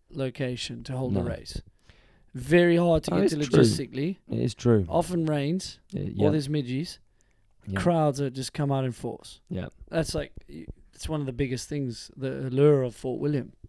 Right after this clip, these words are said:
Speaker 2: Yeah, it's true.
Speaker 1: And it was epic this year. You on course, right? Did you walk down during the race?
Speaker 2: Absolutely, I did. Um, so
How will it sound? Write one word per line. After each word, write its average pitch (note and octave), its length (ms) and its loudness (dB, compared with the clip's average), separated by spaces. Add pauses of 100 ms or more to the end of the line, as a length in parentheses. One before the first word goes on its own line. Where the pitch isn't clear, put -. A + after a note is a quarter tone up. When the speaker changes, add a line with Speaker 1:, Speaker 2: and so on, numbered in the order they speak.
Speaker 2:
Yeah, A2+ 180 2 (460)
it's G#2+ 100 -2
true. B2 320 4 (340)
Speaker 1:
And D3+ 120 2
it D#3 40 4
was D3 200 2
epic F3+ 340 2
this C#3 240 -4
year. B2 320 -4
You G3+ 240 8
on G#3+ 140 10
course, E3+ 380 2
right? D3+ 200 2
Did D3 140 -4
you D#3 80 2
walk E3+ 220 6
down C#3+ 340 0 (100)
during C#3+ 220 0
the C#3+ 80 0
race? D3 280 -2
Speaker 2:
Absolutely, B2 640 6
I A#2+ 100 6
did. A2+ 340 4 (200)
Um, A#2+ 360 6
so A2+ 460 6